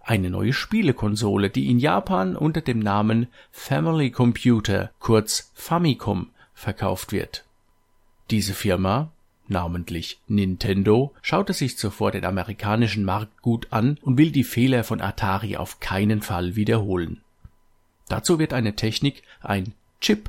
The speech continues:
eingesetzt, der in jedem Spielcartridge vorhanden sein muss, damit die Konsole das Spiel auch akzeptiert. So kann Nintendo alle Dritthersteller zwingen, ihre Spiele vorher von Nintendo qualitativ absegnen zu lassen.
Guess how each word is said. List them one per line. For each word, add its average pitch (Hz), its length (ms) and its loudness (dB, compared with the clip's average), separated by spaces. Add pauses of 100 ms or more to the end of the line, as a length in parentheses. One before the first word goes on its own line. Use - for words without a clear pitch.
eingesetzt, 104 840 -2
der 120 160 4
in 123 180 2 (100)
jedem 147 520 2
Spielcartridge 104 800 -4
vorhanden 104 420 -2
sein 117 300 -2
muss, - 320 -2 (320)
damit 110 260 2
die - 40 -10
Konsole 107 600 2
das 117 220 0
Spiel 98 280 -4
auch 107 220 -2
akzeptiert. - 880 -4 (260)
So 165 240 4
kann 185 200 0
Nintendo 131 580 0
alle 175 240 4
Dritthersteller 135 760 0
zwingen, 135 640 2
ihre 117 240 -2
Spiele 143 400 0
vorher 110 420 2
von 104 220 -2
Nintendo 107 500 0
qualitativ 107 880 -2
absegnen - 640 -6
zu 90 140 -6
lassen. 87 380 -6